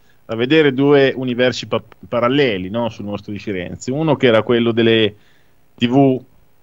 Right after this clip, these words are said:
nazionali, no, che sostanzialmente riproducevano dei, dei documentari, non dico un po', un po' uniformati, però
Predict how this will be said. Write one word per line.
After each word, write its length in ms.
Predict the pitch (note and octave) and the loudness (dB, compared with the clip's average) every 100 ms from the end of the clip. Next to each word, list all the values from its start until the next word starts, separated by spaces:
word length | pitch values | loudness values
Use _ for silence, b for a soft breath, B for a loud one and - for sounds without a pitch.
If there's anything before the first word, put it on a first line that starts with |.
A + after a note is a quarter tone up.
| _ - | _ -6
nazionali, 920 | A#2 A#2+ B2+ G#2+ E2+ E2 F2+ F2+ F2 | -6 -2 -4 -4 -6 -8 -8 -8 -10
no, 260 | - A2+ G#2+ | -8 -6 -6
che 100 | A#2 | -8
sostanzialmente 960 | G#2+ A#2 C#3 B2+ D3+ A2 A2+ - G#2 F#2 b b b b b _ | -8 -2 -2 2 2 2 -2 0 0 -2 b b b b b _
riproducevano 1000 | C3+ C3 D3+ D3 D3 E3+ E3+ D#3 C#3+ C#3 | -4 0 0 2 0 2 2 2 2 0
dei, 680 | B2+ C#3 C3+ B2+ B2 A#2 A2+ | 2 0 0 -2 -4 -4 -6
dei 420 | A2 G#2 A2+ C#3 | -8 -12 -4 -2
documentari, 1040 | C#3 C#3 D3 D3 - D3 C#3 C3+ C3+ C3+ B2+ | 0 -2 -2 -4 0 2 2 2 0 -4 -6
non 220 | B2 A#2 | -8 -8
dico 300 | B2 B2 A#2+ | -8 -8 -10
un 160 | G2+ | -10
po', 640 | G#2 A2+ G#2+ G#2+ G2+ F#2 F2+ _ _ _ _ | -6 -4 -2 -2 -4 -6 -12 _ _ _ _
un 140 | A#2 G#2+ | -14 -4
po' 140 | A#2+ | 0
uniformati, 720 | A#2+ A#2+ C#3 B2+ A#2+ G#2+ A#2 | 0 0 0 0 2 0 -2
però 320 | G2+ A2+ F#2 | -4 -4 -4